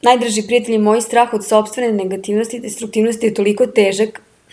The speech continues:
samo zato što verujete da je konačan i statičan kao težak predmet načinjen od nepromenjive supstance. Ovaj strah je donekle opravdan, ali ne na način na koji ga vi doživljavate i opravdan je samo onoliko dugo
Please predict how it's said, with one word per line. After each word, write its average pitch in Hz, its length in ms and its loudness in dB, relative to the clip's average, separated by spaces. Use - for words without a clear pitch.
samo 233 240 0
zato 208 180 0
što - 160 -4
verujete 202 400 2
da 185 80 -4
je 190 100 -6
konačan 190 440 -4
i 180 60 -8
statičan 185 600 -2
kao 202 160 -2
težak 202 460 -6
predmet 190 420 -4
načinjen 190 680 -2
od 185 200 -8
nepromenjive 185 640 -4
supstance. 180 760 -10
Ovaj 226 160 0
strah 277 300 -10
je 214 60 -8
donekle 214 400 -2
opravdan, 180 640 -6
ali 262 120 -6
ne 220 220 2
na 262 120 0
način 220 380 2
na 202 120 -2
koji 196 200 -2
ga 202 100 -2
vi 190 140 -4
doživljavate 185 840 -6
i 202 160 -2
opravdan 254 320 0
je 220 80 0
samo 233 260 -4
onoliko 220 380 -2
dugo 220 360 -4